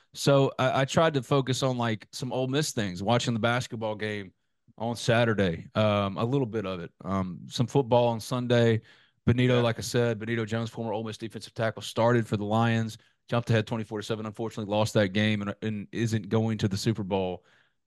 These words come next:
Speaker 1: That sucks. It really does.
Speaker 2: Yeah.
Speaker 1: Uh, the forty-niners doesn't, don't roster any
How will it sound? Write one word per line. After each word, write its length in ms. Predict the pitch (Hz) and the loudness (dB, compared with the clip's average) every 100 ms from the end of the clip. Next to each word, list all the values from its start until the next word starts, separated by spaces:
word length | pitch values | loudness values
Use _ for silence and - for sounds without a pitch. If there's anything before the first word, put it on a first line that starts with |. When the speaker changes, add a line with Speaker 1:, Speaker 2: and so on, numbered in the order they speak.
| _ | _
Speaker 1:
That 160 | 113 113 | -2 0
sucks. 540 | - 113 90 - - - | 2 4 4 0 -8 -2
It 80 | 113 | 0
really 200 | 104 117 | 2 2
does. 240 | 107 107 101 | 4 2 4
Speaker 2:
Yeah. 80 | 110 | 2
Speaker 1:
Uh, 140 | 110 | 2
the 80 | 110 | 0
forty-niners 540 | 160 180 156 147 139 | 0 2 2 0 -2
doesn't, 460 | 117 135 127 90 127 | -2 -2 -4 -12 -2
don't 220 | 127 113 | -2 0
roster 640 | 120 120 123 - 127 120 117 _ _ _ _ _ - | 2 2 2 -2 -4 -4 -6 _ _ _ _ _ -8
any 480 | 117 123 120 110 | -2 0 0 -2